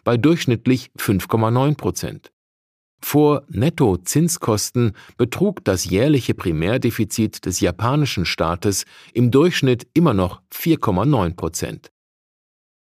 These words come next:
Solide wirkt eine solche tiefrote Staatsbilanz wohl eher nicht.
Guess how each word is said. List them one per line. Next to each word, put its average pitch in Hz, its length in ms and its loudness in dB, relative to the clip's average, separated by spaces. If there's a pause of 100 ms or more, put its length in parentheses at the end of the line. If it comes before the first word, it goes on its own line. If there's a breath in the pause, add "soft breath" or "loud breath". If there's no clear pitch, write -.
(240)
Solide 165 580 4
wirkt 117 300 2
eine 107 200 2
solche 107 540 2
tiefrote 143 800 0
Staatsbilanz 101 880 -2
wohl 120 260 2
eher 78 240 -4
nicht. 120 400 -4